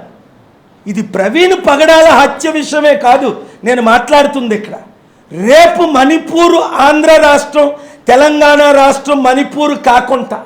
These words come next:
అంటే మణిపూర్ అంటే ఏంటి? వేల మందిని చంపేశారు. మణిపూర్ అంటే ఏంటి? వేలు చర్చిలు తగలెట్టేశారు. మణిపూర్ అంటే ఏంటి?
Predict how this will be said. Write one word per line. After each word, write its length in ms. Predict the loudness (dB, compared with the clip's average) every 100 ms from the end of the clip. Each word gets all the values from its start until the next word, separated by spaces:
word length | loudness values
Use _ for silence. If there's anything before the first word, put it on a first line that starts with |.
| -18 _ _ _ -10
అంటే 140 | -4
మణిపూర్ 420 | 0 0 -2 0
అంటే 260 | 2 2 2
ఏంటి? 420 | 2 0 -6 -8 -16 -20 _
వేల 380 | 0 2 4 2
మందిని 220 | 0 -2
చంపేశారు. 680 | -2 -2 -2 -4 -6 -14 -20 -20 -10
మణిపూర్ 460 | -2 -2 -2 0 2
అంటే 240 | 2 2
ఏంటి? 440 | 0 0 -4 -4 -10 -12
వేలు 320 | 0 4 4
చర్చిలు 440 | 4 2 0 -2 -2
తగలెట్టేశారు. 840 | 0 2 2 0 0 -4 -4 -10 -16 -16 -4
మణిపూర్ 460 | -2 -2 0 2
అంటే 320 | 4 2 0 0
ఏంటి? 440 | 0 -2 -8